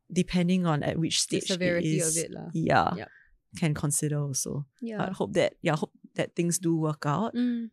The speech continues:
Speaker 1: Yeah, and that you'll be able to, uh, yeah, work things out, uh, with your partner, or at least find, uh, some clarity in, like, the next few steps.
Speaker 2: And our D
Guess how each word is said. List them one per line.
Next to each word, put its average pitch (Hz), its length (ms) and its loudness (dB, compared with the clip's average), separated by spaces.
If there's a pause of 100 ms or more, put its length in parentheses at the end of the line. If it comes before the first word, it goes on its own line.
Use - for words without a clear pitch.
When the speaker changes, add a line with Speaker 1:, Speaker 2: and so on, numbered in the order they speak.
Speaker 1:
Yeah, 151 400 0
and 156 220 0
that 151 180 0
you'll 156 140 0
be 160 180 0
able 165 320 0
to, 147 260 -2 (380)
uh, 151 360 -2 (100)
yeah, 190 280 2 (120)
work - 240 0
things 190 260 2 (100)
out, 165 320 0
uh, 156 220 0
with 151 160 -2
your 143 120 -2
partner, 160 440 0
or 156 300 -2
at 160 80 0
least 170 260 -2
find, 156 360 -2 (420)
uh, 151 380 -2 (580)
some 185 260 2
clarity 156 500 0
in, 147 140 0
like, - 240 -4
the 147 140 -4
next - 240 -2
few 156 120 0
steps. - 500 -6 (300)
Speaker 2:
And 220 140 0
our 214 140 4
D 226 180 4